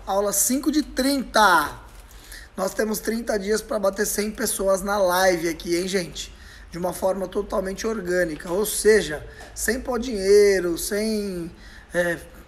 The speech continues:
mexer em nada disso, só com conteúdo espalhando a mensagem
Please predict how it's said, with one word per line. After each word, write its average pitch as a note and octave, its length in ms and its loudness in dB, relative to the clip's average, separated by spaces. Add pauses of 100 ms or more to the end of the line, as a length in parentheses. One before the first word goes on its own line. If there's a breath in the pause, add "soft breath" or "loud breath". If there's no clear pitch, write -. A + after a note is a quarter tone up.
mexer A3 500 0
em A#3+ 40 -6
nada G#3+ 340 2
disso, E3+ 300 -6
só G#3 220 -2
com A#3 340 -6 (420 loud breath)
conteúdo A3+ 800 2
espalhando A3 540 0
a A3 40 0
mensagem F3 600 0